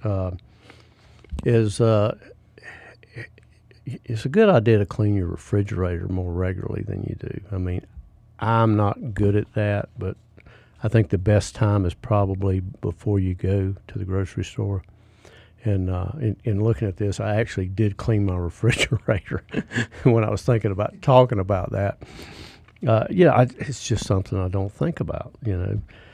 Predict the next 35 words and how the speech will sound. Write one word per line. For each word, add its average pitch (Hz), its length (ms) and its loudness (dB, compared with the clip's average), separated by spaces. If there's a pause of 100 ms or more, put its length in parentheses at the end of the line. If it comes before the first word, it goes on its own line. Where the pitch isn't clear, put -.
(260)
So, 123 520 8
uh, 110 600 4
you 175 200 2
know, 113 80 6
it'd 107 140 4
be 117 160 6
a 107 80 4
good 110 240 4
idea 101 400 6
to, 92 360 0
to - 120 -4
think 101 240 -2
about 98 320 -2
that. 101 300 -2 (440)
Uh, 104 340 4 (200)
you 139 160 0
know, 95 180 -2 (220)
the 110 120 0
dish 113 340 4
clou-, 117 520 4 (100)
uh, 110 320 -4 (180)
cloths 113 720 2
and 95 320 -2
sponges 110 800 2
in 101 140 0
particular, 104 800 0 (680)
mops, 110 480 4
I 113 40 2
mean, 104 220 2
those 110 300 0
things, 104 500 0 (840)
they 110 140 2
get 123 200 4
musty. 120 600 0
That's, 107 380 -2